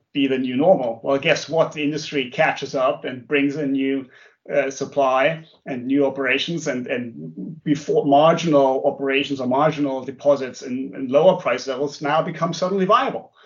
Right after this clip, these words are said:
and are being brought into production, and people invest, and guess what? Supply catches up, and the ine-, inevitable happened when, when the demand growth slowed down and supply finally caught up. But five or ten years later,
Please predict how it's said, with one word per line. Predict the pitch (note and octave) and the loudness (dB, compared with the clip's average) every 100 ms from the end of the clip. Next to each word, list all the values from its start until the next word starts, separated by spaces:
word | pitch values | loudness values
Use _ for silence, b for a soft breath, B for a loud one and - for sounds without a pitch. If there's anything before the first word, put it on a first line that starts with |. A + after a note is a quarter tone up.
| b b - | b b -8
and | C3 C3+ | -2 2
are | C3+ C#3 | 2 2
being | C#3+ C#3+ C#3 | 0 0 2
brought | C#3+ D3 | 6 6
into | C#3+ C#3 C3 | 6 0 -2
production, | C3+ D3 G3 - C#3 | 0 2 2 0 -4
and | D3+ C3+ - C#3+ | -2 -4 -6 -10
people | C#3 C3 | -8 -6
invest, | A#2+ A2+ F3+ - D#3 | -4 2 2 0 -4
and | C3+ - b b b | -6 -8 b b b
guess | C#3 A#2 | -6 0
what? | C#3 F3+ F#3 - - | 4 4 4 -12 -10
Supply | D3+ - D3 C#3 | -10 -4 0 0
catches | C3+ C#3+ - C3 | 2 0 0 0
up, | C#3+ A3+ - | 2 2 0
and | C#3 B2 _ - | -8 -8 _ -20
the | F3 D3 | -12 -6
ine-, | B2+ C#3+ D3+ - | 0 0 0 -6
inevitable | D#3+ D3 D3+ D3 C3+ | -2 0 0 -2 -6
happened | A#2+ D#3+ G3+ G#3+ - | 2 2 2 -4 -4
when, | D#3+ C#3+ - _ _ B B B | -4 -4 -6 _ _ B B B
when | D3 | -2
the | C#3+ | -2
demand | C#3+ D3 D3 C#3+ | 0 2 2 0
growth | D3 D3 C#3+ | 2 0 0
slowed | - C#3+ C3+ | -4 -4 2
down | C#3 D#3 A#3 F3+ | 2 4 2 -2
and | - | -6
supply | C#3+ C#3+ C3+ C3+ | -6 -2 -2 -2
finally | C3 D#3 C#3 C3 | -4 -4 -2 -6
caught | B2+ C3 B2+ | -6 -4 2
up. | D#3 - - | 0 0 -10
But | F#3+ F3+ F3+ E3+ | -10 -4 -2 -2
five | - - - D#3 | -4 -12 -4 -4
or | D#3+ | -2
ten | E3 D#3+ | -4 0
years | D3+ | 0
later, | D#3 D#3 D#3 D#3 | 2 4 4 2